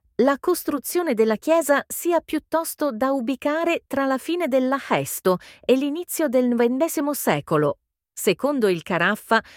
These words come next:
ciò si dedurrebbe da elementi del tutto simili ad edifici di quel periodo.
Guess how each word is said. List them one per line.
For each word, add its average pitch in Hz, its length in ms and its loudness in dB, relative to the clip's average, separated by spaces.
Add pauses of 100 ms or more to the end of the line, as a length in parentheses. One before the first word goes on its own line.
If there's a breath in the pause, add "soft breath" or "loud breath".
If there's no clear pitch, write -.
(120 loud breath)
ciò 254 220 -2
si 254 160 -4
dedurrebbe 196 640 0
da 170 160 2
elementi 196 520 0
del 170 280 0
tutto 320 320 -2
simili 180 640 0
ad 175 200 0
edifici 196 580 -2
di 180 120 -2
quel 175 240 -2
periodo. 151 640 0